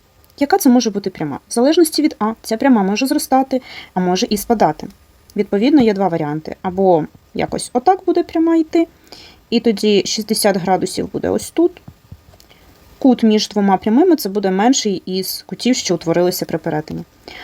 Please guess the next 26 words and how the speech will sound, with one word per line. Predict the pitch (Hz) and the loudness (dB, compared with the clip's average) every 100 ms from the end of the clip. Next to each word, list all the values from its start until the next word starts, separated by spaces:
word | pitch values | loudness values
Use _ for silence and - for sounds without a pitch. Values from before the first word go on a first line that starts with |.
| - - | -8 0
Або, | 214 330 | 4 6
наприклад, | 254 220 254 220 202 | 4 2 -2 -2 -6
в | |
цю | - 175 | -10 -8
сторону | 185 - 311 403 440 | -6 0 2 4 2
це | - | 0
буде | 269 285 | -2 0
зростати, | 277 302 294 - 320 311 302 302 311 - | 0 -2 -2 0 0 2 4 4 2 -2
і | 294 | 0
ось | 220 - | 0 0
тут | 262 | -4
буде | 226 190 | -4 -6
кут | - 233 - - | -4 -6 -6 -18
шістдесят | - 175 175 - 202 | -10 -8 -2 0 2
градусів. | 156 143 - - _ - - - | 0 -4 -4 -12 _ -20 -20 2
Нам | 294 403 427 | 4 4 2
потрібно | 277 339 330 | 0 2 2
саме | 254 220 202 | 2 0 0
ось | 190 | -2
цей | - 185 | -2 0
зелений | 196 254 185 214 | 2 2 2 0
варіант, | 226 330 370 - _ _ _ | 2 2 2 -2 _ _ _
коли | - 226 330 | 0 2 4
буде | 226 240 | 2 2
зростати. | 196 202 170 143 - _ - - - - | 0 0 0 0 -6 _ -20 -20 -20 -4
Згадуємо, | 226 233 190 170 151 | 0 2 2 2 -2